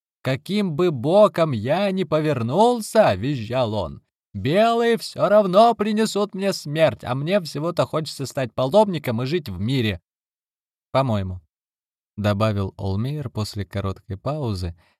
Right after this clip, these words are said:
направив на Лингарда тусклый взгляд. «Старый дурак давно ожидал таких событий и не только трусил что-то предпринять сам, но боялся даже заикнуться о своих подозрениях к вам или мне».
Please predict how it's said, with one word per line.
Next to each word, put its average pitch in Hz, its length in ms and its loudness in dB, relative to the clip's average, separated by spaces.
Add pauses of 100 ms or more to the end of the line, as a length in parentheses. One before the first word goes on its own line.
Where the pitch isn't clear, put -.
(280)
направив 120 720 -6
на 104 140 -2
Лингарда 110 680 -4
тусклый 98 580 -6
взгляд. 95 500 -8 (340)
«Старый 202 680 0
дурак 185 400 2
давно 170 460 0
ожидал 185 440 2
таких 156 340 -6
событий 151 500 -2
и 127 40 -4
не 147 100 -4
только 220 320 0
трусил 151 640 -2
что-то - 340 -8
предпринять 139 640 -6
сам, 120 260 -2
но 113 100 -4
боялся 180 460 -2
даже 180 240 0
заикнуться 180 800 -2
о 147 40 -2
своих 156 340 -4
подозрениях 156 800 -2
к - 40 -14
вам 165 280 0
или 185 140 -2
мне». 147 340 -4